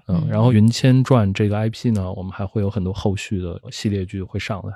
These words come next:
Speaker 2: 嗯。
Speaker 1: 对，然后目前这个剧在我们平台是在更新中。
Speaker 2: 嗯。
Speaker 1: 对，持续更新中。
Speaker 2: 对，
Speaker 1: 嗯。
Speaker 2: 太好了。哎，那就其实我和浩君都作为这个一零后的这个宝爸宝妈啊，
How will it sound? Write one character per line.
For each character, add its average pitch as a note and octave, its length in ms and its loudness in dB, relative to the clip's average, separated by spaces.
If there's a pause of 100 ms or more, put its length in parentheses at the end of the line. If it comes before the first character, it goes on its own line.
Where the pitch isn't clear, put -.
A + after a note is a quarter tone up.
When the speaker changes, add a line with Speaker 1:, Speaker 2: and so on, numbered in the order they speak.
(100)
Speaker 2:
嗯。 D#3+ 340 -6
Speaker 1:
对， A2+ 120 0
然 G2 180 -2
后 A2+ 80 2
目 C3+ 140 6
前 G2 260 0
这 A#2 120 2
个 G2+ 80 2
剧 G2 200 -4
在 G#2+ 120 -4
我 G2+ 60 -4
们 F#2 60 -8
平 F#2 160 -8
台 F#2 220 -8
是 F#2 300 -12 (100)
在 - 140 -10
更 A2 180 -2
新 A2 160 -2
中。 G#2+ 180 -2 (280)
Speaker 2:
嗯。 F#3+ 320 -10
Speaker 1:
对， F2 160 -10 (140)
持 - 120 -8
续 G#2+ 100 -2
更 G2+ 180 0
新 F#2+ 140 -6
中。 F#2+ 160 -8 (180)
Speaker 2:
对， F#3 140 -8
Speaker 1:
嗯。 C3+ 120 -10
Speaker 2:
太 F#3 100 -4
好 - 160 -6
了。 - 160 -12 (240)
哎， B3+ 160 0
那 B3+ 100 2
就 G3+ 120 4
其 A3 180 0
实 B3+ 60 0
我 A3 180 4
和 D3+ 180 -4
浩 G3 220 4
君 G3 240 -2
都 G3 140 0
作 G3 220 2
为 - 140 -2
这 E3+ 160 0
个 D3 80 -4
一 A#3 160 -2
零 G3 140 0
后 F3 280 0
的 - 200 -6
这 D#3 120 -6
个 - 200 -8
宝 - 140 -2
爸 D#3+ 180 -2
宝 - 160 -6
妈 C3+ 140 -6
啊， - 340 -8